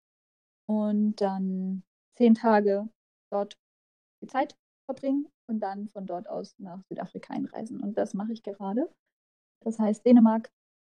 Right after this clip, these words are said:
stand beim letzten Mal nicht auf der Liste und jetzt bin ich in Dänemark und ja, hoffe, dass ich von hier dann eben weiterreisen kann. Und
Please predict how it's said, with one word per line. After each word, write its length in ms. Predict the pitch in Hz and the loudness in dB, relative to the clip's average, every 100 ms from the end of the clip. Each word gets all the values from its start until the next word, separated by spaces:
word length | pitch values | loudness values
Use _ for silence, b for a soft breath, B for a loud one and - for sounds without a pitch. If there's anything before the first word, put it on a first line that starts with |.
| _ _ _ _ _ _ | _ _ _ _ _ _
stand 200 | - 202 | -4 0
beim 100 | 202 | 2
letzten 280 | 208 208 - | 0 -2 -8
Mal 100 | 190 | -2
nicht 240 | 226 269 247 | -2 -2 -8
auf 100 | 226 | -8
der 100 | 233 | -6
Liste 360 | 233 - 233 - | -6 -8 -10 -8
und 200 | 196 196 | -8 -6
jetzt 220 | 190 - | -8 -8
bin 100 | 190 | -8
ich 80 | 190 | -6
in 60 | 185 | -6
Dänemark 420 | 175 175 185 - 185 | -6 -6 -8 -10 -14
und 340 | 180 180 - _ _ _ _ - | -18 -18 -20 _ _ _ _ -14
ja, 100 | 180 | -8
hoffe, 180 | 214 208 | -4 -2
dass 180 | 190 196 | -2 -2
ich 120 | 208 | -8
von 200 | - 190 | -6 -4
hier 300 | 196 214 208 | 0 -2 -2
dann 220 | 214 202 196 | -6 -6 -6
eben 220 | 202 196 | -6 -4
weiterreisen 520 | 220 254 277 269 269 | -4 -4 -6 -4 -4
kann. 180 | 277 320 403 _ _ _ _ _ _ _ | -6 -8 -12 _ _ _ _ _ _ _
Und 260 | 285 359 | 4 4